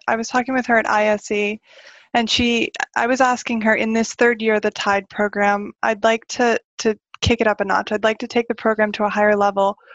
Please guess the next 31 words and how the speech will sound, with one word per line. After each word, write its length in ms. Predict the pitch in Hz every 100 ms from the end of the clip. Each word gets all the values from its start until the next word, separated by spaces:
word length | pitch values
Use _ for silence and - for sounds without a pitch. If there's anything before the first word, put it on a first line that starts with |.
| - _
What 300 | - 208 233
is 220 | 285 294 -
the 80 | 269
next 440 | 226 208 220 - -
level 580 | 208 208 202 196 196 - -
of 400 | 214 208 214 196 - -
design 460 | - 214 208 208 208
thinking 440 | 208 202 202 196
work? 440 | 196 208 202 - - - - - - - -
Um, 260 | 214 202 -
you 80 | 226
know, 80 |
what, 240 | 214 233 -
what's 220 | 247 -
a 60 | 269
more 360 | 226 220 220
advanced 480 | 220 196 208 202 -
level 340 | 214 214 208 196
that 160 | 226 220
we 120 | 220
can 160 | - 208
take 240 | 226 285
this 220 | 208 208 -
to?" 300 | 214 190 -
And 200 | 220 220
something 280 | 240 262
that 140 | 247 214
Lisa 300 | 214 - 214
said 260 | - 202 -
to 120 | 208
me 400 | 208 208 202